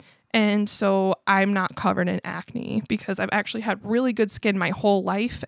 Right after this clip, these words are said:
And over the past six years, maybe, uh, my face really has broken out. So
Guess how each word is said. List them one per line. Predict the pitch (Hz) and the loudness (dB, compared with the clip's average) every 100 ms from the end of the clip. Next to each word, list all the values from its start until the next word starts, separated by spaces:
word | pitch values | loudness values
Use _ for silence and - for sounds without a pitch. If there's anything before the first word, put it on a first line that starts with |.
| 196 | -2
And | 190 196 | 0 2
over | 196 202 | 0 0
the | 196 | 0
past | - 190 185 - - - - - - | 0 0 0 -2 -4 -12 -16 -20 -8
six | - 233 - | -2 -2 -2
years, | 214 196 233 | 0 0 0
maybe, | 247 262 277 294 - - - - _ | 0 0 0 -2 -4 -20 -20 -20 _
uh, | - 196 208 - | 0 0 0 -2
my | 208 196 | 0 0
face | 196 208 - | 2 -2 -2
really | 202 202 202 190 185 185 | -2 0 4 4 2 -2
has | 185 | -4
broken | 202 180 160 180 | -2 -4 -4 -6
out. | 156 135 - _ _ _ _ - | -8 -10 -12 _ _ _ _ -8
So | - 208 190 208 190 104 | -2 2 4 4 2 0